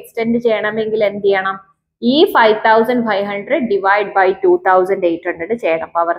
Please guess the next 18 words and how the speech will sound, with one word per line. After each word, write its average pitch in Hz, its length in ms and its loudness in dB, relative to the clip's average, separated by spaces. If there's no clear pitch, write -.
scale 180 300 0
കൊണ്ട് 160 160 -6
divide 156 340 -4
ചെയ്യണം. - 220 -10
അന്നേരം 269 600 6
കിട്ടുന്ന 208 340 -2
distance 190 480 -12
ആണ് 220 120 -8
എ - 20 -2
ഡബ്ല്യു 196 380 0
എന്ന് 214 180 -4
extend 180 420 -2
ചെയ്യുന്നത് 165 460 -4
ട്ടോ. 214 140 2
That 214 220 2
is 466 120 2
output 196 680 0
power 196 460 4